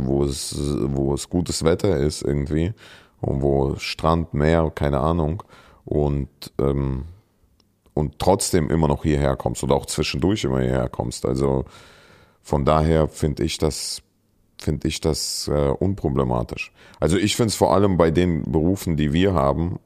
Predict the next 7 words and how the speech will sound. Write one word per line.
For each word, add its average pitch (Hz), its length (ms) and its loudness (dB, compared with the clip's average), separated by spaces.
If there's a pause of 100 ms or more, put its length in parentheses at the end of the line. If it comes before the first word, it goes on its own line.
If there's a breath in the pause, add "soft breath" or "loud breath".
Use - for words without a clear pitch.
(120)
ist, 69 280 -2
find - 280 -2
ich's 82 180 -2
persönlich 71 800 -2 (440)
einfacher, - 560 0
weißt 76 340 0
du? 98 100 -2